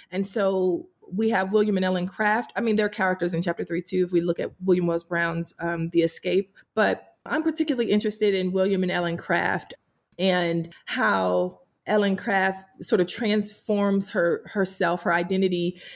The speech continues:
um, transforms herself from an able-bodied, mixed race, or identifying as Black woman into all of its opposites, right? To a, a disabled,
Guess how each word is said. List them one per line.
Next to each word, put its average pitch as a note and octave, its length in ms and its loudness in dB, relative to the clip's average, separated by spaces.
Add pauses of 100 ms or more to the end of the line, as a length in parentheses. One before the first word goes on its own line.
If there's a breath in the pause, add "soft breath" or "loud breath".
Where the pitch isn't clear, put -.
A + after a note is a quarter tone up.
(220 loud breath)
um, F3+ 340 2
transforms B3 640 0
herself G3 520 -2 (120)
from G3 180 0
an E3+ 140 -2
able-bodied, F3+ 1000 0 (120)
mixed G3 440 0
race, F3 640 0
or D#3+ 420 0
identifying F3+ 540 0
as F3 100 -2
Black E3+ 500 0 (140)
woman F#3 680 0 (420 loud breath)
into F#3+ 840 0
all G#3 220 2
of F#3 80 -2
its - 160 -4
opposites, - 640 -4
right? E3+ 320 0
To F3+ 400 0
a, D3 180 0
a E3+ 100 -2
disabled, E3 840 0